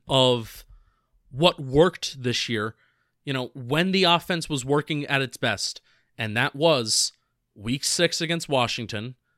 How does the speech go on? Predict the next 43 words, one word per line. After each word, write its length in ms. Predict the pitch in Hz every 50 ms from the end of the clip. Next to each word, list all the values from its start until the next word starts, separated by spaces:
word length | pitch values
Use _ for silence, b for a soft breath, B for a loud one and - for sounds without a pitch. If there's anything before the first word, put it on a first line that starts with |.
| _ _ -
week 300 | - 98 113 107 - -
seven 400 | - - - 143 131 143 160 165
against 320 | 165 156 165 160 - -
Philadelphia. 720 | - 160 160 165 156 135 131 113 104 - - 104 107 117 120 b b b b b
I 60 | -
mean, 220 | 170 165 160 147 180
week 160 | 196 175 -
seven 260 | - 220 226 226 208
against 220 | 190 175 160 -
Phil-, 240 | - 185 170 160 151 - - -
<laughs> 180 | - 226 - -
you 100 | - 190
know, 80 | 175 156
without 380 | 147 160 165 - 202 247 247
that 180 | - 185 151 - -
eighty-yard 520 | 175 196 202 202 185 175 160 143 127 123
run, 340 | 147 185 208 151 127 147 147 b b b b b b b b b b
you 100 | 190 196
know, 80 | 175
I 80 | 147 156
don't 160 | 196 226 202
think 140 | 175 190 160
the 80 | 180 165
Giants 340 | 156 180 180 185 180 -
are 120 | 202 208 202
even 180 | 196 175 185
in 140 | 208 285 311
that 180 | 247 139 - -
game, 240 | - 92 - - - _ _ _ _ _ -
you 100 | - 120
know? 220 | 139 202 240 233 b b b b b b
Uh, 200 | - 143 139 127
that 200 | 143 165 160 -
eighty-yard 440 | 165 175 190 214 208 196 196 185 170
run 200 | 175 170 165 151
really 280 | 135 135 147 160 165
made 180 | 175 175 170 165
all 120 | 160 170
the 100 | 160 156
difference 400 | 143 156 156 - - 160 147 127
in 80 | 156 156
the 60 | 151
world. 380 | 135 127 123 117 117 117 -